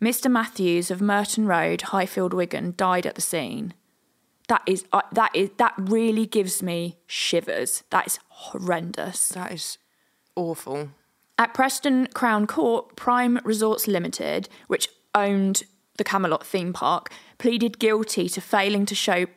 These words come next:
Speaker 1: proper duty of care to an employee and for failing to carry out sufficient risk assessments of the ride.
Speaker 2: Good.
Speaker 1: Yeah. Now, Mister Matthew's son Andrew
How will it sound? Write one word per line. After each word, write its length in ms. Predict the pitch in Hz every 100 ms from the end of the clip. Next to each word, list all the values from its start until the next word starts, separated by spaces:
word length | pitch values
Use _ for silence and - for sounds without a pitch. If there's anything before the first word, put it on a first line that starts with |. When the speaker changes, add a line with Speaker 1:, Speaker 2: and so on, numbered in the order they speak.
| -
Speaker 1:
proper 400 | - 247 - 220
duty 320 | 233 214 208
of 80 | 196
care 240 | 208 185
to 120 | -
an 80 | 185
employee 800 | 185 185 - 196 185 165 160 190 - - -
and 180 | - 190
for 80 | 196
failing 300 | 226 208 202
to 60 | 202
carry 260 | - 190 185
out 140 | 185
sufficient 440 | - 196 190 185 180
risk 300 | 190 - -
assessments 500 | - 180 - 175 -
of 80 | 175
the 80 |
ride. 440 | 180 175 64 196 - _ _ _ _ -
Speaker 2:
Good. 300 | 208 208 - - _ -
Speaker 1:
Yeah. 280 | 233 202 180 _ _ _ -
Now, 420 | 214 226 254 269
Mister 260 | 247 254 254
Matthew's 300 | 254 - 226
son 160 | 214 208
Andrew 500 | 220 233 208 185 190